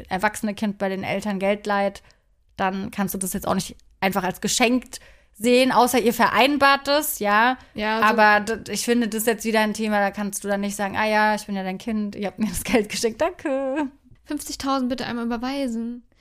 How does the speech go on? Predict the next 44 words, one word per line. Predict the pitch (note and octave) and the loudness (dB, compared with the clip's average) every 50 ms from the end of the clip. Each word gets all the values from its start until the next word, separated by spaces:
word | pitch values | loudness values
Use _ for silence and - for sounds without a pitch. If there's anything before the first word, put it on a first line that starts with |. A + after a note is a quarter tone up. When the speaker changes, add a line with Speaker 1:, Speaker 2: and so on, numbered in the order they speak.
| _ _ _ _ _ _ | _ _ _ _ _ _
Speaker 2:
Nein, | A3 A#3 A#3+ B3 B3 | -2 0 0 2 4
aber | A#3+ A#3+ | 4 4
ich | B3 A#3 | 4 4
Speaker 1:
<laughs> | |
Speaker 2:
denk | - C4 - - | 2 0 0 2
mir | B3 B3 A#3 | -2 -2 0
so, | A#3+ | 0
bei | G#3+ A3+ A3 | 0 0 0
so | G#3 A3+ G#3+ | 0 -2 -2
Thema | - A#3 A#3 A3+ G#3+ | -2 -2 0 0 -2
Geld | G#3 A3 G#3 G#3+ G#3+ G#3 | -2 -2 -2 -2 -2 -4
ist | G3+ - | -6 -6
eh | - G#3+ G#3+ | -6 -6 -6
super | G#3+ A3 - C#4+ C#4+ C#4+ | -6 -8 -6 -4 -4 -4
schwierig | - - C#4+ C#4+ C#4 C#4+ C#4 - | -2 -2 -2 -2 -2 -4 -4 -4
mit | - C4 B3+ - - | -6 -6 -6 -6 -10
Kindern | - - C#4 C4 C4 C4 B3+ B3+ A#3+ | -10 -8 -6 -4 -4 -4 -4 -4 -6
und, | - A#3+ B3 B3 A#3 - - - | -6 -6 -6 -6 -6 -8 -8 -6
äh, | A#3 B3 - | -6 -6 -6
Eltern | - - B3 B3 - - C4+ C4+ C#4+ D4 D#4+ F4 F4 - _ _ _ | -4 -6 -6 -6 -4 -4 -4 -4 -4 -4 -4 -6 -8 -12 _ _ _
und | A#3 A#3 - | -4 -4 -4
auch | - G#3+ | -4 -4
andersrum, | - A#3+ B3 C#4 C4+ - - D4 D4 D4 D4 | -4 -4 -2 -4 -4 -4 -4 -4 -4 -4 -4
glaub | C#4 C#4 C#4 C#4+ D4 D#4 | -4 -4 -4 -4 -4 -4
ich. | E4 F#4 F4+ - - - - _ _ | -6 -6 -8 -10 -14 -16 -20 _ _
Speaker 1:
Mhm. | - G#3+ G#3 G#3 G3+ G3+ G#3 G#3 G#3+ A3 | -6 -4 -2 -2 -2 -4 -4 -4 -4 -4
Speaker 2:
Sowieso | A3 A#3 A#3+ A3+ B3 | -4 -4 -4 -2 -4
ein | B3 A#3+ | -4 -4
Einzelthema | - - G#3 B3 B3 - B3 A#3+ A#3+ C4 B3 A#3 A3+ A3+ | -6 -6 -8 -8 -6 -6 -6 -4 -4 -4 -4 -4 -6 -6
für | - - A3+ G#3+ | -8 -10 -12 -10
sich. | G#3 - C4 C#4+ D#4+ F4 - - - - _ _ _ _ _ _ _ | -6 -4 -2 -2 -2 -2 -4 -8 -12 -16 _ _ _ _ _ _ _
Aber | - B3 A#3 A#3+ A3+ G#3 | -2 0 2 2 0 0
ich | A#3 | -2
finde | - - C4+ A#3 A3 A#3 | -2 -4 -4 -4 -4 -6
es | A3+ - | -8 -8
genauso, | - A3+ A3+ A3 A3+ A3 A3 A3 G3+ | -6 -4 -2 0 -2 -2 -4 -6 -6
wie | G#3+ A3 F#3+ | -6 -6 -4
die | A3 G#3 D#3+ | -4 -4 -4
Autorin | G3 G#3 A#3 A#3 G#3+ G#3+ | -4 -4 -4 -4 -4 -4
es | G#3 - | -4 -6
dann | G3+ F3+ | -6 -8
auch | F3 G3 - | -8 -8 -8
gesagt | - F#3+ G3+ G#3+ A#3 - - G#3 | -6 -4 -4 -4 -4 -6 -6 -8
hat. | - - - - | -8 -8 -10 -14